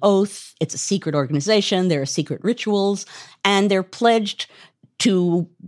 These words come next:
commit good acts, you know, to sort of help society, to be loyal to each other. So it, it's kind of a secret club of loyalty and rituals that, in their mind, as long as they're not breaking the law,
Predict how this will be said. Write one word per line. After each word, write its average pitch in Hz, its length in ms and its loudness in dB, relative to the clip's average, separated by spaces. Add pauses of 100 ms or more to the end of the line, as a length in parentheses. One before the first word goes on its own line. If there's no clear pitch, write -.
(100)
commit 240 440 2
good 240 180 6
acts, 202 460 2
you 190 80 2
know, 185 100 0
to 175 120 -4
sort 175 180 0
of 160 60 0
help 226 280 2
society, 180 840 0
to 165 160 -8
be 160 140 0
loyal 190 400 2
to 208 180 -2
each 175 220 -4
other. 147 380 -2 (340)
So 220 360 4
it, 214 220 2
it's - 180 0
kind 311 280 0
of 277 100 -2
a 214 200 0
secret - 800 -6
club 180 340 0
of 170 140 -2
loyalty 156 680 -2
and 143 260 -2
rituals 139 720 -4 (300)
that, 151 440 0 (360)
in 190 140 4
their 233 180 4
mind, 160 300 2
as 165 100 -2
long 196 240 4
as 208 140 0
they're 170 180 2
not 165 380 2
breaking 160 480 2
the 135 100 -2
law, 220 600 -2